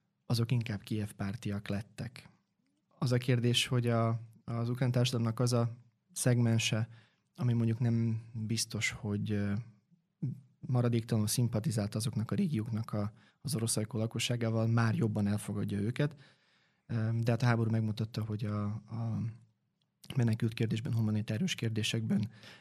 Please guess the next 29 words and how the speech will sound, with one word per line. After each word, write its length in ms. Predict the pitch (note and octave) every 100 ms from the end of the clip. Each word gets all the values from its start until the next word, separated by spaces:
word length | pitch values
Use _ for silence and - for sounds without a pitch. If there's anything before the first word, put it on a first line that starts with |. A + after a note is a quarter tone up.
| -
a 100 | A#2
nyelvi, 480 | A#2+ A#2 A#2 A2+
meg 220 | A#2 A2 A2
a 60 |
területi 360 | A2 A2 G#2+ A2
hovatartozás 680 | G#2+ G#2+ A2 - G#2+ G#2 A#2
Ukrajnán 400 | - G#2+ G#2 G#2
belül 300 | A2 A2 A2
az 320 | A#2 A#2 -
másodlagos 500 | A#2+ A#2 - A2+ B2+
kérdésé 480 | - - D3+ A#2 -
vált. 400 | G2 D#2 - - - _
Tehát 200 | - -
a 40 | A#2+
segítségnyújtás 960 | - B2 A2+ - A2+ A2+ A2+ G#2 -
az, 280 | B2 B2 -
ö, 120 | A#2 A2 B2+ - -
az 380 | A2 B2+ - - _ _ _ _
felülmúlta 520 | A2+ A#2 A2 G#2 -
ezeket 400 | A#2 A#2 A2 G#2
a, 240 | G2+ A#2 B2
a, 60 | - - - - - _ _ _ _ _
a 60 |
belső 320 | A#2 G#2 - -
konfliktusokat. 800 | - - - - - - - - _ _ _ _
Legalábbis 460 | - C3 B2 A2+ A2+
látszólag 540 | B2 C3 - A2+ A2+
most 240 | A#2 - A2+
így. 220 | A2+ -